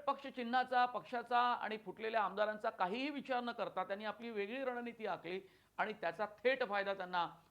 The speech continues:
लोकसभेत झाला. पण विधानसभे मात्र महाविकास आघाडीचा जसा धुव्वा उडाला त्यात शरद पवारांच्या पक्षाचाही खूप मोठा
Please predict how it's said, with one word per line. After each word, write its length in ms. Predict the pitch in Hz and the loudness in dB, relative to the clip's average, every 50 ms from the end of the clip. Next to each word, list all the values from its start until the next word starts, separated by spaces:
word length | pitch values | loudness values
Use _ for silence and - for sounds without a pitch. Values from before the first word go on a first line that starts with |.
| _ | _
लोकसभेत 440 | - 180 196 190 190 196 180 180 170 | -2 0 0 0 0 -4 -4 -4 -6
झाला. 340 | 147 156 156 151 160 160 160 - - - _ _ | -4 -2 0 2 2 0 0 -4 -10 -20 _ _
पण 120 | - 170 165 | -4 -2 -2
विधानसभे 760 | 156 123 131 143 175 202 247 262 262 254 - 208 190 190 190 | -2 -4 -4 0 4 4 6 4 4 2 0 0 0 0 2
मात्र 500 | 175 160 151 - - 156 151 147 147 151 - - _ _ _ - | 2 0 0 -2 -2 0 2 2 2 0 -4 -10 _ _ _ 0
महाविकास 460 | 160 165 170 165 165 - 165 160 160 165 - | 2 2 2 4 2 0 0 0 -2 -4 -4
आघाडीचा 480 | - 139 147 151 151 156 147 - 156 | -4 -2 -2 -2 -4 -4 -4 -4 -4
जसा 300 | 147 135 139 139 - 214 | -4 -6 -6 -2 0 0
धुव्वा 280 | 220 175 180 190 196 185 | 0 0 0 0 2 2
उडाला 400 | 180 170 165 160 147 139 143 147 147 - - _ _ _ | 2 2 2 0 2 0 0 -2 -4 -10 -20 _ _ _
त्यात 140 | 170 165 160 160 - | -2 -2 -2 -4 -6
शरद 160 | 156 143 147 | -8 -8 -8
पवारांच्या 420 | 143 - 147 147 147 147 - 165 | -6 -6 -6 -4 -6 -6 -10 -12
पक्षाचाही 580 | 156 - 135 120 - 135 127 - 139 127 135 - | -10 -10 -12 -10 -12 -12 -12 -10 -10 -12 -12 -12
खूप 220 | - 139 123 - | -12 -12 -12 -10
मोठा 260 | - - - - - | -12 -12 -12 -12 -14